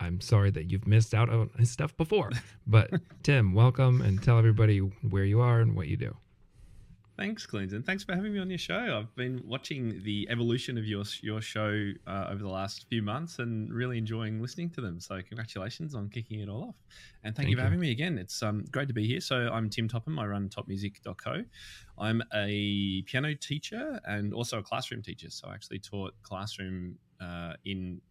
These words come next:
Speaker 2: a variety of places in the world and a variety of different subjects actually over the course of about twenty years.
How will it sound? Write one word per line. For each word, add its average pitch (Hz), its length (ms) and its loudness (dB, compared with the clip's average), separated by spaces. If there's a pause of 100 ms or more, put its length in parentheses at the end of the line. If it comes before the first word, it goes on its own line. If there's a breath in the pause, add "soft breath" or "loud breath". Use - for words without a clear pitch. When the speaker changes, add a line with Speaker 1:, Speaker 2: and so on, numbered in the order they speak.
Speaker 2:
a 107 60 -6
variety 95 640 -2
of 90 140 -6
places 95 340 -4
in 90 80 -6
the 87 60 -6
world 92 360 -6
and 90 160 -8
a 90 120 -6
variety 98 400 -4
of 107 60 -4
different 92 220 -6
subjects 87 360 -8
actually 92 400 -8
over 92 200 -6
the 90 100 -8
course 95 280 -10
of 95 80 -8 (260)
about 110 300 -6 (140)
twenty 107 420 -8
years. 147 540 -6